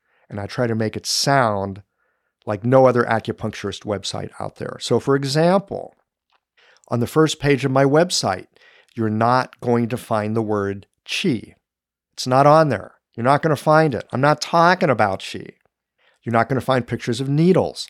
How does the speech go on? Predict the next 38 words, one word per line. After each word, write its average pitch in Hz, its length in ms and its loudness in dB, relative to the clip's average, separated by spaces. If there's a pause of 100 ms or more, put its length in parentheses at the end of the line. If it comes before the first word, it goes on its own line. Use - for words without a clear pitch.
on 110 120 -6
the 98 60 -8
first - 280 -8
page 95 220 -10
of 98 60 -10
my 95 100 -8
website. - 580 -10
In 104 80 -8
fact, - 800 -2 (1400)
I'm 131 100 -10
trying 233 280 -4
to 247 60 -4
think 156 220 -6
of 127 100 -4
where 143 140 2
I 139 80 2
do 220 200 -6
have - 180 -6
pictures 101 360 -12
of 98 120 -14
needles. 101 420 -6
And 131 100 -4
if 120 120 -4
I 135 100 2
do, 160 460 2
it's 139 320 -4
very, 127 1160 2 (1200)
mm, 139 440 -4
it 139 100 0
may 127 160 0
be 120 140 0
buried 117 320 4
in 107 100 0
there 104 160 -4
somewhere. 92 580 -8
But 110 280 -2 (420)
generally 143 420 0
speaking, 117 640 -2